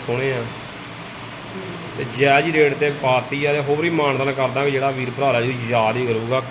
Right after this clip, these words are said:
ਕਰ ਲਿਓ ਸਰਪੰਚ ਡੇਅਰੀ ਫਾਰਮ ਦੇ ਵਿਜ਼ਿਟ। ਲਓ ਜੀ, ਮੋਬਾਈਲ ਨੰਬਰ ਵਿੱਚ ਨੋਟ ਕਰਾ ਦਿੰਦੇ, ਸਰਪੰਚ ਡੇਅਰੀ ਫਾਰਮ,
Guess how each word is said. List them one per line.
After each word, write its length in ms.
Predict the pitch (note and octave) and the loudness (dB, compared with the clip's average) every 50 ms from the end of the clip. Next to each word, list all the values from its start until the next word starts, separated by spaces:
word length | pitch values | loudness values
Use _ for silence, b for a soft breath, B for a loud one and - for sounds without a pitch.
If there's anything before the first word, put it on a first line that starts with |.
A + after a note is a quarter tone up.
| - C#3 | -2 0
ਕਰ 120 | C3 B2 | 2 2
ਲਿਓ 140 | B2 C3 C3+ | 2 0 -2
ਸਰਪੰਚ 320 | C3 B2 B2+ B2+ A#2+ A#2 | -2 -2 -4 -4 -2 -2
ਡੇਅਰੀ 240 | A#2+ A#2+ B2 C3+ C3 | -2 -2 0 -2 -2
ਫਾਰਮ 320 | A#2 B2 A#2+ A#2 A2+ A2+ | 0 2 2 2 2 2
ਦੇ 80 | A#2 A#2+ | 0 -2
ਵਿਜ਼ਿਟ। 340 | A2+ A2+ A#2 A#2+ B2 A2+ B2+ A#2+ - - - - - - - - - - - - | -2 -2 -4 -4 -4 -4 -4 -6 -6 -8 -14 -14 -16 -16 -16 -16 -16 -14 -10 -6
ਲਓ 220 | A#2+ B2 B2+ C3 C3+ | -4 -2 -2 0 0
ਜੀ, 60 | C#3+ | -2
ਮੋਬਾਈਲ 380 | C#3 C3+ C3 B2 B2 A#2+ A#2+ B2 | 0 0 2 4 4 4 4 2
ਨੰਬਰ 200 | B2 A#2+ C3 - | 2 0 0 0
ਵਿੱਚ 200 | - - - B2 | 0 0 -2 -2
ਨੋਟ 240 | A#2 A#2 A#2 A2+ | 0 0 0 -2
ਕਰਾ 200 | A2+ B2 B2 A#2 | 0 0 0 0
ਦਿੰਦੇ, 160 | A#2 A#2+ C3 B2+ | 0 0 -2 -2
ਸਰਪੰਚ 380 | B2 A#2+ A#2 - B2 A#2+ A#2+ | -4 -6 -4 -4 -4 -2 -2
ਡੇਅਰੀ 240 | A#2 A#2+ B2 C#3 C#3 | -2 -2 -2 -2 -2
ਫਾਰਮ, 280 | B2 B2 B2 B2 A#2+ | -2 0 0 0 -2